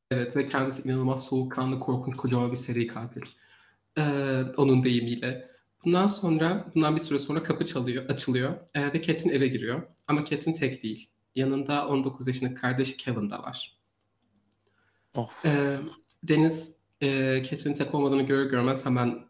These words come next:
Speaker 1: panikliyor. Ki zaten şu an kendi planını bile uygulamıyor ama yine de söylediğine göre panikliyor yani. Her ne kadar spontane ilerlese de. Ee, Deniz hemen kardeşlerinin önüne çıkıp silahını onlara doğrultuyor. Ee, Catherine ve Kevin'a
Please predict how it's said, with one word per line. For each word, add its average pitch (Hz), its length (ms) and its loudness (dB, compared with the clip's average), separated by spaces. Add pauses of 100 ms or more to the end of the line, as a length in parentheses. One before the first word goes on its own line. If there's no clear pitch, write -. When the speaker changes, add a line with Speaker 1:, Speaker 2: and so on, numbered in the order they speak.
(420)
Speaker 1:
panikliyor. 117 580 0 (360)
Ki 131 160 -4
zaten 127 520 -2 (300)
şu - 200 -4
an 127 180 4
kendi 127 360 -2
planını 123 280 0
bile 123 100 -4
uygulamıyor 120 460 2
ama 120 120 4
yine 117 160 0
de 117 120 0
söylediğine 120 380 -2
göre 123 160 -2
panikliyor 113 460 0
yani. 113 440 -6 (240)
Her 117 200 0
ne 117 60 0
kadar - 240 0
spontane 117 480 -2
ilerlese 110 480 -4
de. 113 200 -8 (500)
Ee, 135 40 4
Deniz 135 540 4
hemen 156 300 4
kardeşlerinin 147 520 0
önüne 147 180 2
çıkıp - 260 -2
silahını 131 380 2
onlara 127 280 4
doğrultuyor. 117 560 -4 (480)
Ee, 135 40 2 (460)
Catherine 156 380 0
ve 151 60 0
Kevin'a 151 600 0